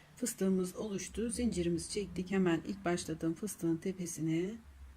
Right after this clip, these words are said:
sabitliyorum. Bakın tek zincir çekmeme rağmen gayet düzgün bir şekilde modelimiz ilerledi. İki tane çekerseniz yani muntazam olmaz işiniz. Onu da söyleyeyim. Hemen tekrar bir zincir çekiyorum. Fıstık arasına şöyle kaydım.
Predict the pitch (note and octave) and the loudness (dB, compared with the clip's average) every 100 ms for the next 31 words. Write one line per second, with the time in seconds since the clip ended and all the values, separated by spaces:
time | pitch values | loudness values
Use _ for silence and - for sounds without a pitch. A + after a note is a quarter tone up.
0 | - - - - - A3+ E3+ - E3+ E3 | -20 -20 -18 -10 -4 -4 -4 -2 0 0
1 | G#3+ - F#3 C4+ C4 G#3+ F#3+ F#3 B3+ B3 | 0 0 0 0 0 -2 -2 0 -2 -2
2 | G3 F3 A3+ G#3 G3+ A#3 A#3+ F3+ F3+ G#3+ | 0 0 0 -2 -4 0 0 0 -2 -4
3 | F#3+ G3 G#3 F3+ E3 E3 G3+ F#3 E3+ G#3 | -2 -2 -2 -4 -2 -2 -2 0 0 0
4 | D#4+ - A#3 F3 E3 E3+ E3 - C#4+ A3+ | -2 -2 0 2 2 2 0 -2 -2 0
5 | F#3 G3 D#4 - - - - - C#4+ C4 | 0 0 -2 -4 -18 -20 -20 -8 -6 -2
6 | E3+ E3 - D4 - D4 G#3+ B3+ B3+ G3+ | -2 -2 -2 -4 -2 0 2 2 2 2
7 | B3+ C#4 A3 F#3 F3 - E3 D#3 A3+ C4+ | 2 2 0 -2 -2 -2 -4 -2 -2 -2
8 | F#3+ F3 D#3+ - E3 D#3+ D#3 G3+ C4+ - | -4 -4 -4 -6 -4 -4 -2 -2 -2 -4
9 | - - - - - G#3+ F#3 F3+ F3+ A3 | -20 -16 -16 -12 -2 4 6 4 2 0
10 | F3 F3 G#3 G3 F3+ F3 - G#3 G3 A3+ | 2 2 0 0 0 0 -4 -8 -2 -2
11 | F#3+ A3 - A3+ A3+ A3+ G3+ F#3 - F3+ | -2 -4 -4 -6 -6 -6 -6 -4 -2 -4
12 | - F#3+ E3+ - G#3 G#3 G3 F#3 | -2 -2 -4 -2 0 0 0 -2